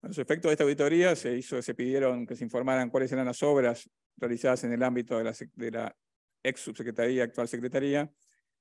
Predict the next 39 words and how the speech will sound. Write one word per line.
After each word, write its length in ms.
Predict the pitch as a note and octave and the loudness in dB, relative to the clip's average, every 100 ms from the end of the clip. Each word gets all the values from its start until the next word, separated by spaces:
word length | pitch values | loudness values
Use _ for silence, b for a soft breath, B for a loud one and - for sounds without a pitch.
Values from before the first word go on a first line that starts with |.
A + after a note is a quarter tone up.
| _ - | _ -12
Se 60 | |
informaba 500 | B2 C3+ C3 C3+ C3 | -10 -4 2 4 6
la 80 | B2 | 4
totalidad 380 | B2+ B2 B2+ C#3 | 0 0 2 2
de 60 | |
las 140 | C3+ C#3 | 2 0
obras 220 | D#3+ C#3+ | -2 -2
y 60 | C3 | -6
se 80 | |
tomó 280 | A#2 C3 D#3 | -4 0 0
como 200 | C3 B2+ | 0 -2
muestra 600 | C#3+ D#3 D3 C#3 B2+ B2+ _ _ _ _ _ _ _ - | 0 0 0 0 0 -2 _ _ _ _ _ _ _ -4
tanto 560 | C#3 D3+ C#3+ C#3 C3+ - | -2 0 2 2 2 2
todas 280 | D#3 D3+ D3 | 4 6 6
obras 240 | D#3 C#3+ | 4 2
realizadas 400 | B2+ B2 D3 C#3+ | 0 -2 0 0
por 180 | C3+ A#2+ | -2 -4
convenio, 540 | B2 D3+ D3 B2+ B2+ A#2+ | -2 0 0 -2 -4 -6
es 60 | |
decir, 360 | A#2+ A#2 B2+ B2 | -8 -6 -8 -8
con, 720 | - A#2+ A#2+ A2+ A2 - - _ - A2 | -6 -4 -2 -6 -8 -12 -20 _ -12 -6
a 120 | A2 | -4
través 360 | A#2+ B2 B2+ | 0 2 2
de 160 | B2 A2+ | 0 -2
las 160 | G#2+ A2 | -4 -8
jurisdicciones 480 | A2+ A2 B2+ A#2+ | -8 -6 -6 -6
provinciales 580 | - A#2+ A2+ C3+ B2+ A#2+ | -4 -4 -4 -4 -4 -4
y 40 | A2+ | -8
municipales, 580 | A2+ B2 C3+ C3+ B2+ A#2+ _ _ _ _ _ _ - | -8 -6 0 0 0 -4 _ _ _ _ _ _ -2
con, 340 | C#3+ C#3 - | -2 -2 -8
por 220 | D3+ C#3+ | -4 -2
convenios 420 | B2 B2 C#3+ C3+ | -2 -2 0 -2
y 60 | A2+ | -6
financiadas 540 | A#2 A2+ A#2+ C#3 B2 | -8 -6 -4 -2 -2
por 160 | A#2+ A2 | -4 -6
el, 280 | G#2+ G#2 - | -6 -8 -10
por 120 | G#2+ | -8
la 80 | G#2+ | -6
Nación, 500 | B2 E3 C#3 B2+ | -6 -2 -2 -2